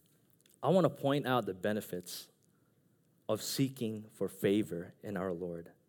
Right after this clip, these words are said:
I want us to remember that if we continue to grow and seek his favor, don't you know it's on-, not only beneficial for us, but it's also beneficial for others? Don't you know people are counting on us right now in this church?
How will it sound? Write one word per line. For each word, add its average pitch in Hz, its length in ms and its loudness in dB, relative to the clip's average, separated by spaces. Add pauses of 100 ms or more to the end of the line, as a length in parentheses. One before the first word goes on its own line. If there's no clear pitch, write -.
(1600)
I 131 60 8
want 185 180 8
us - 100 4
to 147 140 0
remember 131 640 8
that 117 180 8
if 143 120 0
we 214 100 6
continue 202 640 6
to 151 100 -2
grow 139 400 10
and 120 140 2
seek 117 300 4
his 127 200 2
favor, 101 480 4 (1120)
don't 143 220 2
you 139 80 2
know 127 240 6
it's 120 140 0
on-, 127 240 -2
not 123 240 0
only 127 220 4
beneficial 110 540 0
for 95 280 -2
us, 143 300 -4 (500)
but 107 120 2
it's 107 120 0
also 113 340 -2
beneficial 101 540 -6
for - 200 -8
others? 101 360 -6 (1500)
Don't 143 220 0
you 151 60 2
know 135 140 4
people 151 360 2
are 113 140 4
counting 127 400 0
on 113 200 -4
us 120 240 0
right 110 240 0
now 117 240 0
in 98 100 -6
this 147 200 0
church? - 500 -4